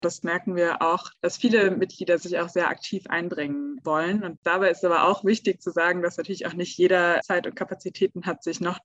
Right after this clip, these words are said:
über diese drei Stunden alle vier Wochen hinaus zu engagieren. Und das ist auch gar nicht notwendig. Das brauchen wir, um den Laden gemeinschaftlich zu betreiben. Und wer sich darüber hinaus engagieren will, ist natürlich, äh, super. Und ich glaube, das machen auch viele gerne. Aber das sind so die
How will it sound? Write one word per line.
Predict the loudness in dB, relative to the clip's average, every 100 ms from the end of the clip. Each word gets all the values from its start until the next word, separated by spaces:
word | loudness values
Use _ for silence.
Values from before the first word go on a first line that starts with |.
| _
über | -4 -2
diese | 0 -2
drei | -2 0
Stunden | 0 -2 -4 -4 -8 -8 -10 -10
alle | -6 -2 -2
vier | 0 -2 0
Wochen | -2 -4 -6 -6
hinaus | -6 0 2 2
zu | 0
engagieren. | -4 -4 0 2 2
Und | 0
das | -6
ist |
auch | -10 -6
gar | -4
nicht | -4 -2
notwendig. | -2 0 0 2 2 0
Das | -2 -6
brauchen | -2 0 2 2
wir, | 2
um | 0
den | -6 -4
Laden | -4 -4
gemeinschaftlich | -8 -8 -8 -8 -10 -12
zu | -8
betreiben. | -8 -4 0 2 2 0
Und | -4 -8 -6
wer | -6
sich | -6
darüber | -8 -6 -6
hinaus | -4 -2 -2
engagieren | -4 -4 -4 -2 -4 -6 -10 -8 0
will, | 2 2
ist | 0 -6
natürlich, | -8 -4 -4 -6 -6
äh, | -6
super. | -4 -2 0 0 0
Und | -4
ich | -8
glaube, | -4 -4
das | -4 -8
machen | -12 -12
auch | -14 -14
viele | -8 -6
gerne. | -4 -2 -2 -4 -4
Aber | -4 -2
das | -2
sind | -4 -10
so | -10
die | -10 -10